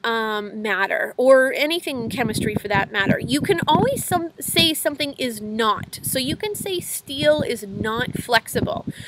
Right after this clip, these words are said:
or you can say that it doesn't conduct electricity if you're talking about wood. So don't be afraid to include the no's and the nots when you are talking about, um, anything in chemistry.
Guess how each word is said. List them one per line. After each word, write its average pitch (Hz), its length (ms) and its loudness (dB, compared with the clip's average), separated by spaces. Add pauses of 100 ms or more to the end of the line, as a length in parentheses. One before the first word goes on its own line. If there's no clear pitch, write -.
(160)
or 269 220 4
you 269 200 2
can 349 260 0
say 330 320 0
that 262 200 8
it 214 300 -4
doesn't 254 460 4
conduct 220 500 0
electricity 214 720 0
if 190 100 -4
you're 214 140 0
talking - 460 4
about 196 280 6
wood. 247 380 4 (360)
So - 200 2
don't 339 380 4
be 494 140 2
afraid 330 440 0
to 294 180 -2
include 269 520 -6
the 233 80 4
no's 233 680 2
and 262 180 0
the 247 60 2
nots 220 600 -2
when 247 360 2
you 285 200 0
are 202 140 6
talking 254 540 -4
about, 214 520 4
um, 208 320 4
anything 302 480 0
in 202 120 -6
chemistry. 214 580 -6